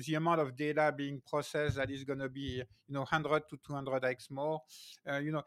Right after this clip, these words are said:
it's fairly clear that, uh, the age of autonomy, if we, if we, if we are not managing it, is gonna increase significantly power consumption and carbon footprint. Now, you know, if you look at what happened with the cloud,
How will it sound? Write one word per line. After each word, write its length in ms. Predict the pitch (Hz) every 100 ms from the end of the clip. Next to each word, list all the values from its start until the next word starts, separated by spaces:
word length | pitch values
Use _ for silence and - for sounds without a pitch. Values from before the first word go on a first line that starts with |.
| - 160
it's 160 | 151
fairly 400 | - 202 202 196
clear 400 | - 185 190 175 143 139
that, 200 | 143 -
uh, 140 | 143 135 135
the 160 | 151
age 240 | 165 175 151
of 140 | 147
autonomy, 720 | 143 - 156 160 143 127 143 _ - -
if 240 | 135 -
we, 380 | 147 147 143 135 151
if 100 | - -
we, 120 | 156
if 280 | 147 147 147
we 60 | 165
are 80 | 151
not 180 | 151 147
managing 560 | 143 143 156 147 151 139
it, 140 | 127 _ 143
is 120 | 131
gonna 400 | 143 139 135 127 _ -
increase 440 | 151 143 170 160
significantly 880 | - 135 151 - 170 160 147 - 143 -
power 280 | 139 139 139
consumption 680 | - 139 - 151 - 139 127
and 140 | 123
carbon 320 | 139 135 127
footprint. 480 | 123 123 _ 117 110 _ _ - -
Now, 340 | 151 160 143 - - -
you 100 | 151
know, 240 | 147 143 143
if 180 | 156 -
you 80 | 170
look 180 | 190
at 120 | 185 175
what 140 | 165
happened 480 | 151 156 - 160 143 _ _ _ _ - 143
with 200 | 147 131
the 100 | 147
cloud, 480 | 226 247 170 143